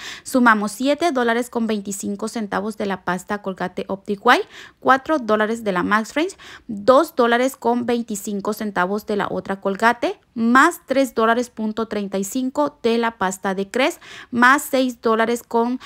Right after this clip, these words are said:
cincuenta centavos de la restauradora de Skidmet y seis dólares de las Always, ¿ok? Una compra que sale a pagar de veintinueve dólares con treinta y cinco centavos. Oh my God, miren los productos y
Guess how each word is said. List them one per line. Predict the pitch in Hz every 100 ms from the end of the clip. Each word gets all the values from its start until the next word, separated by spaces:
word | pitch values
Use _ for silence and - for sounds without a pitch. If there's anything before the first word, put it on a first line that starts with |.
| -
cincuenta | - 247 226 214 208 202
centavos | 214 208 196 196 208 202
de |
la | 196 196
restauradora | 196 190 190 185 185
de | 196
Skidmet | - 277 302 330 -
y | 302 320
seis | - 247 240 233 -
dólares | 208 208 214 214
de | - 202
las | 202 202 -
Always, | 185 160 - -
¿ok? | - 247 320 - - -
Una | 277 339 381
compra | - 240 233 254 - -
que | - 208
sale | 220 208 226 -
a | 220
pagar | 196 190 214 - -
de | 254 311 _ -
veintinueve | 247 294 311 277 240 220 220 226 226
dólares | 196 196 202 208
con | - 208 196
treinta | 208 202 202 202
y | 202
cinco | - - 185 185 - 196
centavos. | - 196 180 - - - -
Oh | 208
my | 214 208
God, | 175 -
miren | 226 277 320
los | 320 -
productos | 214 202 202 220 -
y | 220